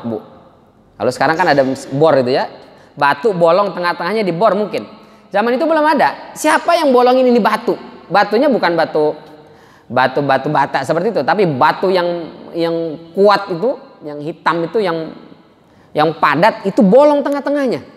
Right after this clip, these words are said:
Ini siapa yang bolongin? Ini kok bisa bolong? Begitu dia perhatikan, rupanya yang bikin bolong itu batu adalah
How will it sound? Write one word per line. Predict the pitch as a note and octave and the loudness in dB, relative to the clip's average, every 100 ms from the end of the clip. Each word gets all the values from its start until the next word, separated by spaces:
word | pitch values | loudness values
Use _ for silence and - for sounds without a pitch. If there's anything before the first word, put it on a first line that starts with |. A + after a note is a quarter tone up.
| - _ _ _ _ _ - _ | -20 _ _ _ _ _ -20 _
Ini | C#4 | -8
siapa | A3+ G#3 A3 | -6 -4 -2
yang | |
bolongin? | G#3+ A3 A3+ B3 A#3+ G#3+ | -2 -2 -2 0 2 2
Ini | D#3+ | 2
kok | C4+ | 2
bisa | A3 G#3 A#3 F#3+ | 4 4 2 2
bolong? | A#3+ A3 E3 F#2+ - - - - - - _ _ _ _ - - - - - C3+ | 2 4 4 0 -10 -20 -20 -20 -20 -20 _ _ _ _ -20 -20 -20 -20 -6 2
Begitu | E3 | 6
dia | F#3+ G3 | 6 6
perhatikan, | G3 F#3 F3+ B3 C#4 | 4 2 2 2 2
rupanya | B3 G#3+ A3 G#3+ C4+ | 2 2 0 2 2
yang | A#3 | 2
bikin | G3+ G#3+ | 2 2
bolong | G#3 B3 A3+ G#3 | 4 4 4 2
itu | G3+ | 0
batu | F#3+ B2+ B3+ | 0 0 0
adalah | C4 F3 E3 A#3 - - | 0 0 0 0 -6 -18